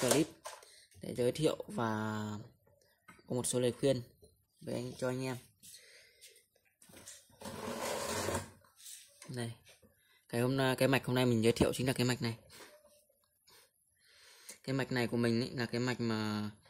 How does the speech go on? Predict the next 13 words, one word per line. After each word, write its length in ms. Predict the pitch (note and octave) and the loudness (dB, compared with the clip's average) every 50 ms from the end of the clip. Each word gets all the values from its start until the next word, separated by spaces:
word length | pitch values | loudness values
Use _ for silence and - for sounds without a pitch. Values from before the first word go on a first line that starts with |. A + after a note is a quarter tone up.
| - - - - _ _ _ _ _ _ _ _ _ _ _ _ _ _ _ _ _ | -20 -20 -20 -20 _ _ _ _ _ _ _ _ _ _ _ _ _ _ _ _ _
người 180 | - A#2+ A#2 A2+ | -8 -6 -4 0
ta 100 | A#2+ B2 | 0 0
hay 180 | B2+ C3 B2+ A#2+ | 0 0 0 4
dùng 240 | B2+ B2 A2 A2 D3 - - _ _ _ _ _ _ _ _ _ _ _ _ | 4 4 4 2 -2 -8 -16 _ _ _ _ _ _ _ _ _ _ _ _
để 100 | - A#2+ | -8 -4
lắp 180 | A2+ A#2+ C3+ - | -2 -2 0 0
vào 100 | C3+ A2+ | 0 0
các 100 | - C3 | 0 0
cái 120 | - C#3 | 2 4
động 200 | C3 A#2+ - B2+ | 4 4 4 4
cơ 260 | A#2 C3+ C3+ B2+ B2 A#2 - | 4 6 6 6 6 4 2
của 120 | A2+ A#2 | 2 2
Nhật. 160 | A#2 A#2 G#2+ | 4 4 2